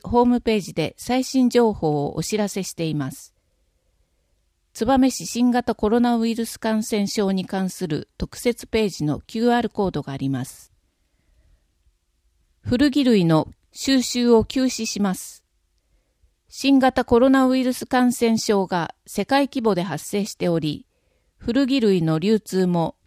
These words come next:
滞っている状況にあります。それに伴い、市役所駐車場で実施していた古着類の回収を五月一日金曜から当面の間休止します。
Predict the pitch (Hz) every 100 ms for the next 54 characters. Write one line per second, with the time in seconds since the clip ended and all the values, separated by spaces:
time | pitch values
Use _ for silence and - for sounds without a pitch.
0 | - 196 262 262 285 247 - - 170 165
1 | 175 208 214 - 214 160 151 143 147 147
2 | 147 - _ _ _ _ _ _ _ -
3 | 220 240 254 254 240 240 220 180 - _
4 | _ _ _ - 262 254 247 190 - 208
5 | - 214 196 196 180 180 165 - 170 175
6 | - 226 - 202 190 170 180 165 - _
7 | _ _ _ - 233 262 254 196 156 -
8 | _ - 240 233 240 233 - 208 196 185
9 | 156 - _ _ _ _ _ _ 254 240
10 | 196 165 - 233 220 220 - 180 185 -
11 | - 254 247 240 175 160 156 143 - _
12 | _ - 254 247 254 233 220 208 196 180
13 | - - - 247 240 - 208 - 175 165
14 | - -